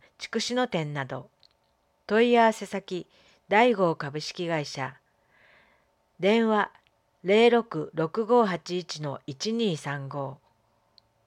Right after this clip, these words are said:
イベント、航空自衛隊西部航空音楽隊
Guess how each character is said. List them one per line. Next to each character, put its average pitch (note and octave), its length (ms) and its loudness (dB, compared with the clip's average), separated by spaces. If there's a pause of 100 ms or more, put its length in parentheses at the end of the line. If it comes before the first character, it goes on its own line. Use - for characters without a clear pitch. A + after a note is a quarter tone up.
(1200)
イ F#3 100 0
ベ A3+ 180 2
ン A3+ 80 -8
ト、 G#3 280 -4 (680)
航 B3+ 260 4
空 C4 200 2
自 G#3+ 220 0
衛 B3 140 6
隊 A3+ 400 2
西 B3 380 2
部 E3 100 -6
航 A3+ 300 0
空 A3+ 320 0
音 G3+ 180 0
楽 A3 300 -2
隊 F3 360 -2